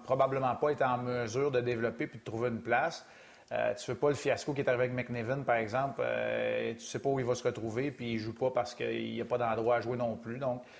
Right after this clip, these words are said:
euh, je sais pas de l'expliquer, là, pour Julien Brisebois puis le Lightning, mais c'est un peu ce qui est arrivé là-bas. Est-ce qu'il est tombé entre deux chaises ? Je pense pas. Il a peut-être pas connu la première saison espérée. Il s'est retrouvé à Orlando, je pense, dans, dans la coast. Mais il,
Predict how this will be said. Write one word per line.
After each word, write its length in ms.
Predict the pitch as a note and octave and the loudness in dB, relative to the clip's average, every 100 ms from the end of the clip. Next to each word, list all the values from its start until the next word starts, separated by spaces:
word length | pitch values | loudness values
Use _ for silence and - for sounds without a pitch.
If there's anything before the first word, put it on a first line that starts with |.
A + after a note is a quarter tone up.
| - - - | -20 -16 -4
euh, 80 | A2 | -2
je 100 | A2 | 0
sais 120 | C3 | -2
pas 140 | C#3+ D3 | 2 4
de 60 | |
l'expliquer, 460 | C3+ - C3 A#2+ D3+ | 2 0 -6 0 2
là, 80 | D#3 | 2
pour 140 | C3 | 0
Julien 240 | A#2+ C3 | 0 0
Brisebois 380 | B2+ B2 A2+ C#3+ | 0 0 0 0
puis 80 | C3+ | 2
le 60 | A#2+ | 2
Lightning, 360 | A#2+ - C#3+ | 2 0 -4
mais 80 | C3+ | -4
c'est 220 | - B2 | -6 -2
un 80 | B2 | -2
peu 100 | D3 | -2
ce 80 | C#3 | -4
qui 60 | |
est 80 | B2+ | 2
arrivé 260 | B2 A#2+ C3 | 2 4 4
là-bas. 580 | B2+ A2 A2+ C#3 C3+ A#2 | 2 2 2 4 4 4
Est-ce 100 | G#2+ | 0
qu'il 80 | B2+ | -2
est 40 | |
tombé 180 | B2+ B2+ | 0 4
entre 140 | E3 D3 | 4 4
deux 180 | C#3 | 0
chaises ? 300 | A#2+ C3+ C#3+ | 2 2 2
Je 40 | - | 0
pense 320 | E3 G3+ - | 0 0 0
pas. 220 | C3+ F3 | 2 4
Il 80 | C#3+ | 2
a 40 | |
peut-être 200 | B2+ D3 | 2 0
pas 100 | E3 | 0
connu 220 | F3+ E3 D#3 | 2 2 4
la 80 | |
première 340 | D3+ C3 C#3 C3+ | 4 4 4 2
saison 320 | C3+ B2 D3+ | 2 4 4
espérée. 440 | C#3 - C3 A#2 C3 | 0 2 2 4 0
Il 60 | |
s'est 140 | C#3+ A#2+ | -2 0
retrouvé 420 | B2 A#2+ B2+ D3+ | 0 0 2 4
à 140 | B2+ | 6
Orlando, 420 | B2+ C3 B2 C3 C#3+ | 6 4 2 0 0
je 60 | |
pense, 220 | C3 C3 | 0 2
dans, 280 | A#2+ A#2 A#2 A#2 - - - - | 2 2 0 -2 -14 -18 -20 -2
dans 120 | B2 | 4
la 100 | B2+ | 4
coast. 460 | A#2+ B2+ D#3 D#3+ - - - - A#2+ | 4 4 2 -2 -10 -20 -20 -10 0
Mais 360 | C3 C#3 D3+ | 4 4 2
il, 200 | D3 C#3+ | -2 -2